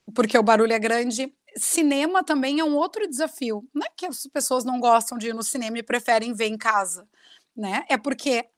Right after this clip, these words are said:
o som muito alto gera um desconforto, ou a luz muito escura ou muito forte. Tinha antigamente, agora, eh,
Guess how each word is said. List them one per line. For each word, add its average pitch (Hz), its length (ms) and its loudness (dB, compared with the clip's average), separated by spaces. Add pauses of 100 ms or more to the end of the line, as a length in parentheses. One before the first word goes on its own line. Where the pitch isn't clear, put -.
(520)
o 269 140 -2
som 359 520 2
muito 339 380 -4
alto 262 440 -2
gera 254 480 -2
um 254 120 -6
desconforto, 233 800 -6
ou 247 140 2
a 254 80 6
luz 262 320 -2
muito 285 360 -2
escura 285 600 0
ou 240 200 0
muito 285 400 2
forte. 262 720 2 (640)
Tinha 370 440 0
antigamente, 254 680 -2
agora, 262 340 2 (300)
eh, 294 120 -10